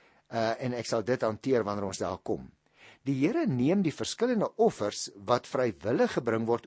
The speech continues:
ook aan, mits hulle aan bepaalde eise wat hy vasgestel het, voldoen. En die vernaamste van hierdie eise is dat hulle by die tent van samekoms gebring moet word.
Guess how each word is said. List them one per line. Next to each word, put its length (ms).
ook 240
aan, 300
mits 540
hulle 320
aan 160
bepaalde 540
eise 380
wat 180
hy 140
vasgestel 760
het, 160
voldoen. 440
En 160
die 80
vernaamste 720
van 180
hierdie 260
eise 320
is 240
dat 240
hulle 200
by 120
die 200
tent 320
van 240
samekoms 800
gebring 280
moet 120
word. 200